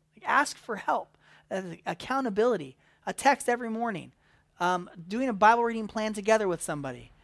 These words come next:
Um, whatever it means, seeking God, setting our hearts to seek God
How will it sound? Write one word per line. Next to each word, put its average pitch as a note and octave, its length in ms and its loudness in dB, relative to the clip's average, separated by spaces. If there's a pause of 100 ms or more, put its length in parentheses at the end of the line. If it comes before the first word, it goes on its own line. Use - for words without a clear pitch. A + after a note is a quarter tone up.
(320)
Um, F3 380 0
whatever B3+ 400 6
it G#3 200 0
means, A3+ 300 -4 (220)
seeking C4 640 -2
God, G#3+ 300 6
setting C#4 320 0
our C4+ 100 -2
hearts A3+ 240 -4
to G3+ 100 -10
seek G#3+ 380 -4
God G#3+ 300 0